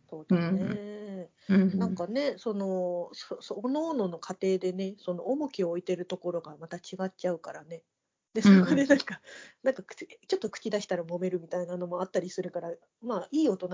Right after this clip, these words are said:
Speaker 1: だとそこら辺をこう回避するよね。
Speaker 2: そうね。
Speaker 1: うんうん。
Speaker 2: <laughs> この、まあ、当たり障りないところで、さらっ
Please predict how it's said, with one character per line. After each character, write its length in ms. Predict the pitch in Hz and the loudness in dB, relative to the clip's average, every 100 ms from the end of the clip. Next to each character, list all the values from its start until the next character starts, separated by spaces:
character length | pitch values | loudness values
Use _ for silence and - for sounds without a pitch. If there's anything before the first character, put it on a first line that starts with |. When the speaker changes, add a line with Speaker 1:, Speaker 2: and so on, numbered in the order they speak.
| 185 | -4
Speaker 1:
だ 100 | 175 | -4
と 100 | 160 | -8
そ 140 | - | -6
こ 100 | 247 | -4
ら 80 | 247 | -2
辺 180 | 233 214 | -4 -8
を 40 | |
こ 260 | - 190 - | -8 -8 -10
う 60 | _ | _
回 160 | - 208 | -6 -6
避 40 | |
す 160 | - - | -6 -18
る 60 | |
よ 100 | - | -20
ね。 120 | - 175 - _ _ - | -18 -18 -18 _ _ 2
Speaker 2:
そ 200 | 233 185 | 8 8
う 40 | |
ね。 140 | 175 202 | 10 10
Speaker 1:
う 400 | 214 196 240 202 | 12 12 12 12
ん 20 | |
う 240 | 190 180 180 | 10 -4 -8
ん。 40 | - - | -10 -4
Speaker 2:
<laughs> 260 | 381 277 | -2 6
こ 140 | 196 196 | 10 12
の、 160 | 196 | 12
ま 440 | 190 196 185 - - | 12 12 12 8 8
あ、 60 | |
当 60 | 202 | 12
た 80 | 208 | 12
り 100 | 208 | 12
障 220 | 226 220 | 12 12
り 60 | |
な 100 | 220 | 12
い 80 | 233 | 10
と 80 | 240 | 6
こ 100 | 254 | 6
ろ 120 | 277 | 8
で、 340 | 277 285 - - - | 8 8 8 2 2
さ 160 | - | 6
ら 80 | |
っ 80 | 196 | 6